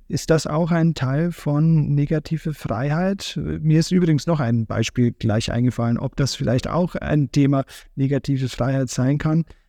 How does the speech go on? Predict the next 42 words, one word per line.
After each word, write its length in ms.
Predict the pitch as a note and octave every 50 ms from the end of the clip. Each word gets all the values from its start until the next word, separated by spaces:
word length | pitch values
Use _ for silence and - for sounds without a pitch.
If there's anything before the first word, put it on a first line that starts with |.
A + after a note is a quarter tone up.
| _ _ -
Ähm, 320 | A#2+ B2 B2 B2+ C3 C3 B2+
wenn 120 | C3 C3
ich 160 | C3+ B2+ -
nämlich 340 | C#3+ C3+ C3 C3 C3+ C3 B2
hier 180 | - - C#3 C3+
in 80 | C3
Deutschland 560 | B2 B2 B2 D3+ C#3+ - - C3 C3 B2+ A#2+ -
Abitur 480 | - C3 B2+ C#3 B2+ - - D#3+ E3+
mache 400 | D#3+ C3 B2 A#2 - C#3 D3 D3+
oder 300 | C#3 A#2+ B2 A#2+ A#2+ A#2
meine 300 | A#2+ A#2+ B2 B2 B2+ C3
schulische 440 | - - D3+ D3 C#3+ C#3 - - C3
Aus-, 220 | B2+ D#3 D#3+ - -
nee, 180 | D#3 D#3+ F#3 G#3
n-, 200 | G3 E3 E3+ - _ - - - _
nehmen 240 | - G3 G3+ G#3+ G#3+
wir 120 | G3 F3 D3+
Abitur, 440 | C#3+ D3 C#3+ - - G3+ B3+ A#3
weil 100 | F#3+ D#3+
danach 300 | D3+ D#3+ D#3 D#3 D#3+ D3+
kannst 240 | - D3+ D3+ - -
du 40 | -
eigentlich 320 | - C#3+ C#3+ C#3+ C3 -
alles 260 | - C3 C#3 C3 - B2+
machen. 320 | A#2 G2+ - - - - _ _ _ _ - - - - - -
Und, 300 | C3 C3+ C3 C3+ C3+ C3+
äh, 300 | C#3 C3+ C3+ C3+ C3+ C3+ - -
die 340 | - D#2+ G#2 C#3+ D3 C#3+ D3
Idee 240 | C#3+ D3+ E3 F3 E3+
war, 140 | E3 D3+
negative 540 | D3 D3 D3+ D#3+ D#3 - - D3+ C#3 - C#3
Freiheit 400 | - - B2+ C3 D3+ D#3+ D#3 D3+ C#3
dann 120 | D3 D3+
zu 160 | - D3 C3+
haben, 220 | C3 D3 E3 D#3+ -
ich 120 | C3+ -
kann 200 | - - D3 D#3+
zwar 160 | - - D3 B2
alles 260 | C3+ C#3+ C3+ - -
machen, 380 | E3 E3+ - C#3 D3+ E3 F#3 -
aber 460 | - D3 C#3 C3+ C#3 C#3 C3+ - -
ich 220 | - C#3+ C3+ -